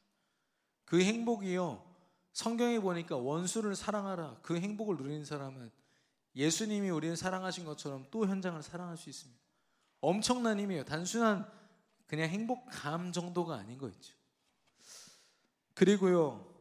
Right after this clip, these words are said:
반드시 하나님은 이 망대를 현장에 세우십니다. 그래서 저와 여러분이 계속 지금 망대 얘기가 나오는데,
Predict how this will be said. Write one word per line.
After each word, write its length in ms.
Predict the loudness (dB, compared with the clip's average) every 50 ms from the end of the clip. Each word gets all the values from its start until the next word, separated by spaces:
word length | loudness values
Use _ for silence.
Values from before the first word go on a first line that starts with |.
| -20 _ _ _ _ _ _ _ -20 _ _ _ _ -10
반드시 480 | -4 -4 -2 0 2 2 2 2 0
하나님은 540 | -2 -2 -2 -2 -2 -2 -2 -4 -4 -6 -6
이 160 | -6 -8 -6
망대를 680 | -6 -8 -10 -8 -4 -2 -2 -2 0 -2 -4 -6 -8 -14 _ _ _ _ _ _ _ _ -20 _ _ _ _ _ _
현장에 580 | -8 -6 -6 -6 -4 -4 -4 -4 -4 -6 -8 -8
세우십니다. 500 | -10 -10 -12 -12 -12 -16 -18 -20 _ _ _ -20 _ _ _ _ _ _ -20 _ _ _ -20 _ _ _ _ _ _ _ _ _ _ _ _ _ _ _ -2
그래서 680 | 2 2 4 4 6 4 4 4 2 0 -4 -10 -18 -20 _ -20 _ _ _ _ _ _ _ _ _ _ _ _ _ _ _ _ _ _ _ _ _ _ _ _ _ _ _ _ _ _ _ _ _ _ _ _ _ _ _ _ _ _ _ _ _
저와 220 | 0 4 6 6 8
여러분이 360 | 8 6 6 4 4 0 0
계속 420 | -2 -2 -4 -4 -6 -6 -6 -6 -6
지금 200 | -4 -6 -4 -4
망대 380 | -6 -6 -6 -4 2 4 4
얘기가 360 | 4 4 0 -4 -6 -6 -4 -4
나오는데, 680 | -2 -4 -4 -4 -8 -12 -12 -10 -10 -10 -10 -12 -16